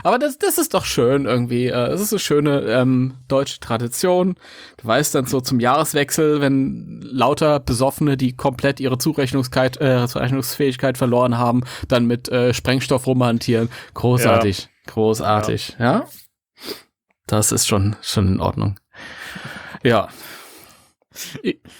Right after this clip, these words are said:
Speaker 2: Gute deutsche Tradition.
Speaker 1: Ich hab nur Jurassic Park Monopoly gespielt. Erst haben wir, äh,
Speaker 2: Ja, geil.
Speaker 1: äh, Thor, Thor geguckt. Thor, äh, äh,
Speaker 2: Thor,
Speaker 1: wie hieß der?
Speaker 2: Thor, Thor drei oder den
Speaker 1: Thor,
Speaker 2: Song?
Speaker 1: ja.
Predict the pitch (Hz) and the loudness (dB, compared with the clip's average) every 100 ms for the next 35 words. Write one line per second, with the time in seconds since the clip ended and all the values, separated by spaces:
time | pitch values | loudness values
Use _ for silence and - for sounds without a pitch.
0 | - _ _ _ 160 156 151 135 160 175 | -20 _ _ _ -12 -6 -6 -4 -4 -4
1 | 156 151 170 175 - 208 220 269 - - | -2 -2 -4 -6 0 4 4 2 -10 -20
2 | - - - - _ - 165 220 175 160 | -16 -16 -16 -20 _ -4 0 0 2 2
3 | 151 143 - _ _ _ _ _ _ _ | 2 0 -6 _ _ _ _ _ _ _
4 | - 135 143 - 135 135 135 127 120 127 | -6 -2 0 0 0 0 2 0 0 0
5 | 143 113 123 - 113 110 147 - 175 165 | 0 0 -2 -2 -2 0 0 2 2 4
6 | 156 143 135 131 127 - 131 147 160 165 | 4 4 4 4 2 2 0 2 2 2
7 | 220 - 180 233 262 240 - 285 - - | 2 2 2 2 0 -4 -2 -2 -2 -8
8 | - - 175 196 190 170 151 151 147 147 | -8 -2 2 2 2 2 2 2 2 0
9 | - _ _ _ _ _ _ _ _ _ | -4 _ _ _ _ _ _ _ _ _
10 | _ _ _ _ - 123 131 131 180 - | _ _ _ _ -4 0 4 4 2 -2
11 | - 139 131 131 - - - 127 120 139 | 0 0 0 -4 -16 -8 -2 0 0 0
12 | 254 214 185 175 175 156 156 160 113 160 | -2 0 2 2 0 0 2 2 2 0